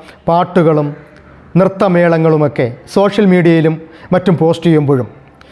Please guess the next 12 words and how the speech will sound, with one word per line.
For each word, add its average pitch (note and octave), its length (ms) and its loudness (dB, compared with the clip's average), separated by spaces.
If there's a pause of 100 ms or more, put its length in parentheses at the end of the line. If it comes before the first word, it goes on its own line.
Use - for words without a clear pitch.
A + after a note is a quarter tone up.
(360)
സുഹൃത്തുക്കളെയൊക്കെ A#3+ 640 0
കാണിക്കുമ്പോഴും F3 720 0 (720)
പലരും C4 320 0
ചോദിക്കുന്നൊരു F#3+ 440 0
ചോദ്യമുണ്ട്. D3 580 -2 (640)
"ഞങ്ങൾക്ക് G3+ 680 2 (540)
ഈ G#3 380 0
ഊരുകളിലെ F3 720 2 (760)
ഈ G#3+ 260 2
ഗോത്രകലകളുടെ E3 1080 0 (100)
തനതായ F3+ 640 2 (320)
ചന്തം D3+ 460 0